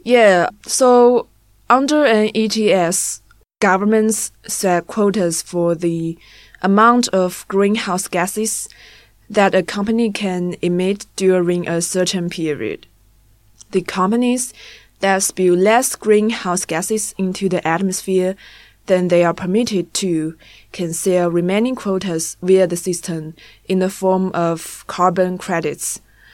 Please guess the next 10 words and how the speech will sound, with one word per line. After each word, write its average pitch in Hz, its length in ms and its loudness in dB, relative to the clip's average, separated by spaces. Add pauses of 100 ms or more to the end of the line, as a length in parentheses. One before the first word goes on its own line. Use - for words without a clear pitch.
(400)
while 185 420 4
buyers 269 640 2
are 175 360 4
those 185 420 0
who 185 440 0
see 180 420 -2 (120)
emissions 180 680 -2 (160)
exceed 240 400 -4
their 190 200 2
allotment 180 680 0